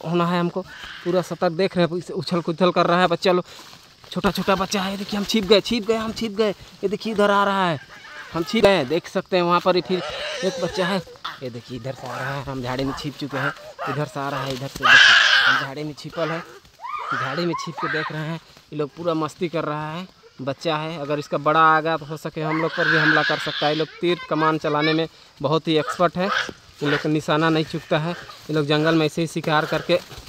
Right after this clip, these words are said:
रहते हैं और खाते हैं, पीते हैं। लोग, बच्चा लोग हमको लग रहा है कि लोग अपना संकेत दे रहा है, अपना,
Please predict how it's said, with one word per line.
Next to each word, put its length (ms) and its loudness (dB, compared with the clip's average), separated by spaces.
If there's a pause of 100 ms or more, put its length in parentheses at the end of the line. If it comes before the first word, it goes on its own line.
(500)
रहते 260 0
हैं 80 4
और 80 2
खाते 340 2
हैं, 180 4
पीते 200 -4
हैं। 160 -4 (460)
लोग, 120 0
बच्चा 280 4
लोग 180 4
हमको 220 0
लग 200 6
रहा 180 4
है 80 0
कि 100 -2
लोग 160 2
अपना 220 0
संकेत 380 2
दे 160 6
रहा 100 6
है, 60 10
अपना, 340 4